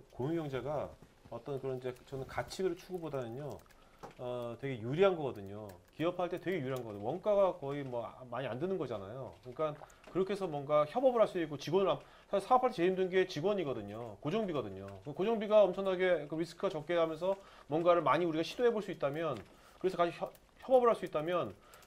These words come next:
그런 것이 되게 여러 가지로 이득이 되기 때문에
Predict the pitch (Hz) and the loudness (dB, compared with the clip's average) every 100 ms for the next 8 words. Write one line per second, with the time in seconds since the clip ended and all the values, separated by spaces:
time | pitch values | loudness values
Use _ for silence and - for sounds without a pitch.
0 | _ - 208 208 208 202 185 165 175 170 | _ -6 -2 -2 -2 -4 -4 -4 -2 -2
1 | 156 - 151 165 170 165 127 156 214 190 | -2 -2 -2 -2 -2 -4 -4 -4 0 0
2 | 156 147 143 156 175 135 | 0 -2 -6 -2 -2 -2